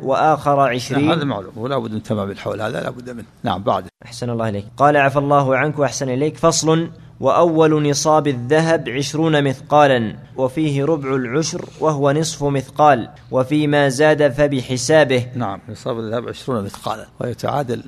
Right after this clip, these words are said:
Speaker 2: أربعة وثمانين غرام وك-، وكسر. الجنيهات السعودية أحد عشر جنيه وأربعة أسباع جنيه، فيها ربع عشر ونصف مثقال. نعم.
Speaker 1: أحسن عليك. "ونصاب الورق مائة درهم، وفيها ربع العشر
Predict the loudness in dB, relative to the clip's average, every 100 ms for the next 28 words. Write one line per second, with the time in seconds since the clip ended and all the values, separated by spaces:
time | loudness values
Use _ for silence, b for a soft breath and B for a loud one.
0 | -18 -12 -6 -4 -4 -4 -4 -6 -10 -6
1 | -2 -2 -4 -20 _ -20 -18 -16 -12 -12
2 | -12 -18 _ -18 -14 -10 -8 -8 -10 -18
3 | -14 -10 -8 -8 -8 -10 -14 -12 -6 -4
4 | -6 -8 -4 -4 -6 -14 -20 -20 -6 -4
5 | -4 -6 -10 -6 -6 -6 -8 -10 -14 -20
6 | B B _ -4 0 0 -2 -10 -4 -4
7 | -4 -6 -8 -14 -20 _ -8 -6 -4 -8
8 | -14 -10 -8 -10 -12 _ _ -8 -4 -4
9 | -8 _ -18 -12 -12 -12 -18 -20 -4 -2
10 | -2 0 2 2 2 2 2 2 0 -8
11 | -18 -6 -4 0 -2 2 2 2 2 0
12 | 2 0 -2 -10 -8 -8 -4 -2 0 2
13 | 4 4 4 0 0 0 0 -2 -4 -4
14 | -10